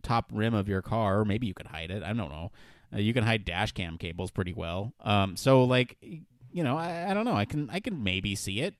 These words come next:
Um, the trick is to get the, like, outside cameras in a place that's going to be consistent. You might have to go and get this installed if you want it aftermarket, but I do see this as being built in, especially with cameras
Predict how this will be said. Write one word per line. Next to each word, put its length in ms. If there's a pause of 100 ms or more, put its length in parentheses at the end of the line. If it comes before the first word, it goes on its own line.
(420)
Um, 500
the 100
trick 300
is 140
to 80
get 300
the, 180
like, 300
outside 600 (360)
cameras 680 (260)
in 240 (160)
a 80
place 440
that's 340
going 320
to 60
be 360 (1040)
consistent. 600
You 80
might 140
have 100
to 80
go 180
and 140
get 140
this 140
installed 600
if 180
you 140
want 180
it 140 (180)
aftermarket, 680
but 120
I 80
do 220
see 180
this 200
as 140
being 280
built 280
in, 240
especially 460
with 160
cameras 640